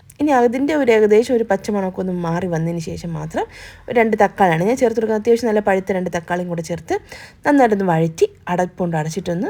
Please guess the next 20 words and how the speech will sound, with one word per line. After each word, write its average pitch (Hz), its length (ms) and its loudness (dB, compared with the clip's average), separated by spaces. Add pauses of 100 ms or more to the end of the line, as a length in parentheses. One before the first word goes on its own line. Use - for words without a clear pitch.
ആ 233 120 -4
ഒരു 208 200 -2
തക്കാളിക്കൊന്ന് 202 500 0
സോഫ്റ്റ് 330 360 -2
ആയി 262 100 4
വരുന്നവരൊന്ന് 185 380 -2
വെയിറ്റ് 156 220 -8
ചെയ്യും. - 100 -14 (420)
അതിനുശേഷം 294 480 0
അടപ്പൊന്ന് 226 400 2
മാറ്റി 202 200 0
ഇതിലേക്ക് 196 440 0 (120)
ഒരു 214 300 4
ടീസ്പൂൺ 208 380 2
പെരിഞ്ജീരകപ്പൊടിയും 185 760 0 (100)
അര 165 220 -2
ടീസ്പൂൺ 180 320 -4 (100)
ഗരം 170 160 0
മസാല 165 320 -4
പൊടിച്ചാണ് 165 380 -6